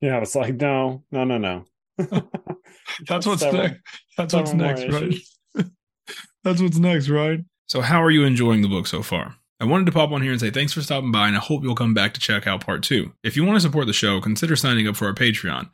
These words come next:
Speaker 2: over at patreon dot com slash Wednesday Pull. And if you aren't a big fan of financially supporting my comic book addiction, please consider signing up for our newsletter.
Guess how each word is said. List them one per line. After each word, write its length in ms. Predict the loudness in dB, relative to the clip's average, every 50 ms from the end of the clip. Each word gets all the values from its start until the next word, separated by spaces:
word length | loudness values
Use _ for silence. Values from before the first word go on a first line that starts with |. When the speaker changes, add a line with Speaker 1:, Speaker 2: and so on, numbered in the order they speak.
| -8 -4
Speaker 2:
over 160 | -2 0 0
at 140 | 0 -2 -2
patreon 560 | 0 -2 -2 -2 -2 -2 0 0 0 0 0
dot 200 | 0 -2 -2 -2
com 280 | -2 -2 0 0 0
slash 480 | -2 -2 -2 0 0 2 2 0 0 -2
Wednesday 360 | -2 -2 -2 -2 -2 -4 -6
Pull. 400 | -4 -2 -2 -2 -2 -4 -8 _ _
And 140 | 0 0 2
if 120 | 2 2 0
you 140 | -2 -2
aren't 240 | 0 0 -2 0 0
a 60 | 0
big 160 | 0 0 -2 -2
fan 260 | -2 -2 0 0 0
of 140 | -2 -4 -2
financially 480 | -2 0 0 0 0 -2 -2 -2 -2
supporting 400 | -4 -4 -6 -4 -2 -2 0 0
my 100 | -2 -2
comic 320 | -2 -4 -2 -2 -2 -2 -4
book 160 | -6 -8 -8
addiction, 420 | -6 -6 -6 -6 -6 -6 -8 -8 -2
please 220 | 0 2 2 2 2
consider 340 | 0 0 -2 -2 -2 -2 -2
signing 320 | -2 -2 -2 -2 -2 -4
up 100 | -4 -6
for 120 | -6 -4
our 80 | -4 -4
newsletter. 500 | -4 -4 -4 -6 -8 -8 -10 -10 -12